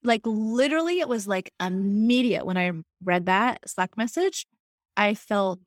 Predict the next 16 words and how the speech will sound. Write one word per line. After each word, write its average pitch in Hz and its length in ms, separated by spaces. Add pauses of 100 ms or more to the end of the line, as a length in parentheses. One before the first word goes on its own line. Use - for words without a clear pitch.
disappointed. - 720 (560)
And 175 640 (340)
I 180 560
noticed, 190 520
like, 170 280 (100)
I, 180 400
because 196 280
I 202 40
have 196 220
very 196 280
high 196 200
expectations 196 960
for 180 180
how 190 220
we 190 140
deliver 180 600